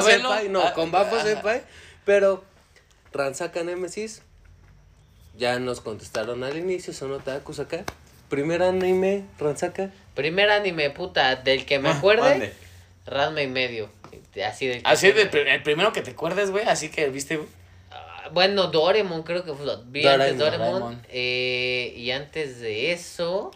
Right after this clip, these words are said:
Speaker 2: Güey, vimos un putero de anime antes
Speaker 3: Sí,
Speaker 2: de eso.
Speaker 3: bueno.
Speaker 2: O sea, no sabíamos qué
Speaker 4: Ultra
Speaker 2: pedo.
Speaker 4: Boy.
Speaker 3: Ah, no, claro, pero es gringo, pero Thundercats.
Speaker 2: No, es anime,
Speaker 4: No,
Speaker 2: ya la
Speaker 4: ahorita
Speaker 2: cagaste.
Speaker 3: Es
Speaker 4: no,
Speaker 3: gringo,
Speaker 4: ya,
Speaker 3: es,
Speaker 4: bye.
Speaker 3: es animación gringa.
Speaker 2: A ver, te quedarías con Doraemon.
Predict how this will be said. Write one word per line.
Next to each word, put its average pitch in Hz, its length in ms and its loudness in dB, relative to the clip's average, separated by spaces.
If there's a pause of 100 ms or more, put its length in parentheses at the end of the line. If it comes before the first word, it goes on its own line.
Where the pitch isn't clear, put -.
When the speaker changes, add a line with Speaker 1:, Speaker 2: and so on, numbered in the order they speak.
(120)
Speaker 2:
Güey, 175 180 8
vimos 226 360 4
un 233 140 0
putero 170 440 4
de 151 100 4
anime 156 340 2
antes 147 300 -2
Speaker 3:
Sí, 226 80 4
Speaker 2:
de - 80 6
eso. 135 220 0
Speaker 3:
bueno. 160 480 0
Speaker 2:
O 151 160 6
sea, 226 160 8
no 240 140 6
sabíamos 233 680 4
qué - 140 0
Speaker 4:
Ultra 196 340 6
Speaker 2:
pedo. 143 100 6
Speaker 4:
Boy. 147 140 6
Speaker 3:
Ah, 170 120 -2
no, 190 180 -4
claro, 185 380 -2
pero 131 280 -4 (480)
es 135 340 -8
gringo, 170 720 -4
pero 120 320 -12 (340)
Thundercats. 160 840 -4 (200)
Speaker 2:
No, 143 300 2
es 151 160 0
anime, 160 460 0
Speaker 4:
No, 131 100 0
Speaker 2:
ya 139 100 4
la 131 100 2
Speaker 4:
ahorita 135 240 4
Speaker 2:
cagaste. 139 320 4
Speaker 3:
Es 208 60 6
Speaker 4:
no, 220 100 2
Speaker 3:
gringo, 151 140 4
Speaker 4:
ya, 214 260 6
Speaker 3:
es, - 60 2
Speaker 4:
bye. 214 160 4
Speaker 3:
es 214 80 2
animación 156 520 -2
gringa. 185 240 8
Speaker 2:
A 233 40 10
ver, 233 480 4
te 185 140 2
quedarías 202 540 4
con 170 160 -4
Doraemon. 120 400 -4